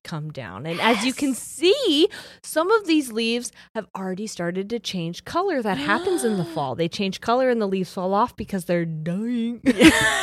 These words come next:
Speaker 2: <laughs>
Speaker 1: And then the trees are bare until spring when they get new buds.
Speaker 2: New ones.
Speaker 1: And Ollie says,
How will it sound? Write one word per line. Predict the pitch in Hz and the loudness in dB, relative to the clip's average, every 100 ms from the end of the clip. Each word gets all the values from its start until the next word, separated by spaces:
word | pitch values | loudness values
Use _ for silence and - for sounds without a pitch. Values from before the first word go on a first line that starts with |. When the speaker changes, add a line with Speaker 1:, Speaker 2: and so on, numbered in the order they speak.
| - | -4
Speaker 2:
<laughs> | - - - - 320 - | -6 -8 -12 -16 -10 0
Speaker 1:
And | 247 240 | 2 4
then | 220 214 214 - - - | 4 2 0 -10 -10 -6
the | |
trees | 220 208 175 | -2 -2 -2
are | 185 | 4
bare | 262 262 262 - | 6 6 4 0
until | 196 - 165 | -4 -6 -8
spring | - 233 240 | -4 -6 -4
when | 220 | -4
they | 190 | -4
get | 160 | -6
new | 170 185 | -6 -2
buds. | 349 370 - 214 | 0 0 -2 -12
Speaker 2:
New | 190 190 | -8 -4
ones. | 214 190 175 170 - - - | -4 -4 -6 -8 -14 -20 -12
Speaker 1:
And | 214 - | -12 -2
Ollie | 247 370 440 | 2 4 4
says, | 269 185 160 165 233 | 0 -4 -2 -2 -4